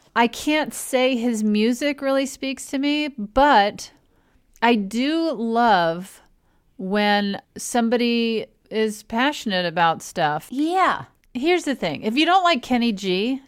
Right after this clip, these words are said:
Speaker 2: Yeah.
Speaker 1: don't listen to Kenny G.
Speaker 2: Right. He's not in your face. He,
Speaker 1: Yeah,
Speaker 2: yeah.
Speaker 1: yeah.
Speaker 2: You have to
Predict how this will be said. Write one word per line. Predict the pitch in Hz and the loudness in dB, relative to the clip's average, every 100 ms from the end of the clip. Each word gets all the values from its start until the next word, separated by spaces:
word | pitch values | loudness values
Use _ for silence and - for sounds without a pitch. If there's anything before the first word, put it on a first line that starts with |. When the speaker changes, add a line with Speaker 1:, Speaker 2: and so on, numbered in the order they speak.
| _ | _
Speaker 2:
Yeah. | - 226 | -4 0
Speaker 1:
don't | 339 349 | 0 0
listen | 370 381 285 | -2 -4 -6
to | 240 | -4
Kenny | 220 196 175 | -4 -4 -4
G. | 165 151 233 | -6 -6 -2
Speaker 2:
Right. | 269 320 339 247 - - - _ | -2 0 2 0 -2 -16 -20 _
He's | - 302 262 | -2 -2 2
not | 302 359 | 2 4
in | 311 | 6
your | 269 | 4
face. | - 262 269 220 135 - - - | 4 4 6 6 2 -12 -18 -12
He, | 202 220 254 269 | -6 -2 2 4
Speaker 1:
Yeah, | 202 101 202 | 4 2 0
Speaker 2:
yeah. | 180 - | -2 0
Speaker 1:
yeah. | 233 190 147 107 | 0 2 0 0
Speaker 2:
You | 285 | 4
have | 339 | 4
to | 339 | 4